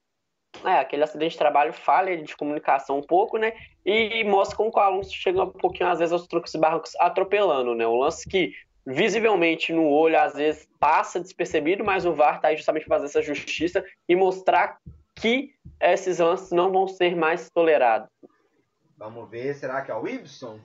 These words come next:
Speaker 2: que vai pra essa bola parada, o craque do Tombense? Pode ser ele, né? O velho já Ibson jogou no Corinthians, Grêmio, Santos, jogador de muito destaque. Vamos ver se vai ser ele mesmo. Não,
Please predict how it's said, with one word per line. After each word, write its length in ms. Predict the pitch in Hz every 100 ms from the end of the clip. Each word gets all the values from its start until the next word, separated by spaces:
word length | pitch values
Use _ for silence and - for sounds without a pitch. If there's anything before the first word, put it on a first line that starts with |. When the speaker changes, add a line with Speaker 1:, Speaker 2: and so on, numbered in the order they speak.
| -
Speaker 2:
que 80 |
vai 140 | 113 110
pra 100 | 117
essa 160 | 110
bola 220 | 101 110 110
parada, 720 | 120 110 123 165 175 165 160
o 60 |
craque 360 | 156 131 117 123
do 120 | 127
Tombense? 800 | - 123 120 110 151 185 - - _ _ _ _ _ _
Pode 240 | 117 131 -
ser 220 | 196 196
ele, 200 | 156 151
né? 60 |
O 120 | 139 104
velho 400 | 117 143 156 120
já 240 | 120 113
Ibson 320 | 143 143 131
jogou 400 | 123 117 113 120
no 100 | 113
Corinthians, 720 | 110 107 123 147 139 131 104 101
Grêmio, 380 | 120 131 135 120
Santos, 960 | - - - 123 135 127 123 117 - - _ _ -
jogador 400 | 110 110 113 127
de 100 | 123
muito 340 | 117 147 147
destaque. 540 | 135 151 - 110 101 -
Vamos 240 | 107 110
ver 140 | 110
se 100 | 107
vai 140 | 117 110
ser 200 | - 113
ele 200 | 113 113
mesmo. 480 | 110 139 165 170 185
Não, 340 | 120 117 113